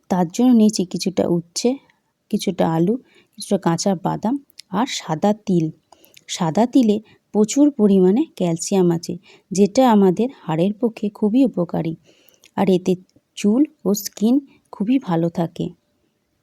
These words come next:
কড়াইতে তেল দিয়ে তেল গরম হয়ে গেলে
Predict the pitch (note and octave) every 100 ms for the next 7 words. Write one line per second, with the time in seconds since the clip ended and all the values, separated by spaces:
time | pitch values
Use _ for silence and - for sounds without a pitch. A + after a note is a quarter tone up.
0 | _ _ _ _ _ _ _ _ _ _
1 | _ _ _ _ _ _ _ _ - -
2 | _ _ _ _ _ _ - G3 F#3+ B3
3 | B3+ A3 A3 F#3+ F3 A#3 A#3+ G3 G#3+ -
4 | G3 G#3+ F3 E3 G3+ G#3 B3 C4 A3+ G3+